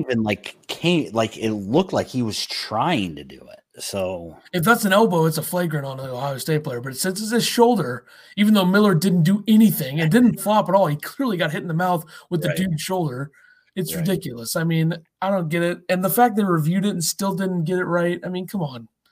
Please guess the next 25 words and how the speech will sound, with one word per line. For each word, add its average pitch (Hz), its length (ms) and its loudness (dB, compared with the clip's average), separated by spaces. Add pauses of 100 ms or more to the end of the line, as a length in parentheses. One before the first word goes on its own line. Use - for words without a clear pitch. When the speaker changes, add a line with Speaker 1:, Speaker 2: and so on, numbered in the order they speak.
(120)
Speaker 1:
Yeah. 85 80 -14 (500)
Speaker 2:
And 208 100 6
the 208 120 4
Speaker 1:
Yeah. - 120 0 (180)
Speaker 2:
T 247 180 0
V - 40 -6
angle 175 440 2
that 160 140 -2
you 165 160 0
have 160 520 0 (220)
of 185 180 4
the 175 80 -2
game 170 440 -2 (320)
would 170 180 2
make 190 260 2
it 202 100 -2
look 175 160 2
like 170 180 4
that 160 180 2
dude 170 200 0
was 147 140 -4
clearly 170 420 -2
out 143 140 -2
of 127 80 -12
bounds. 113 480 -8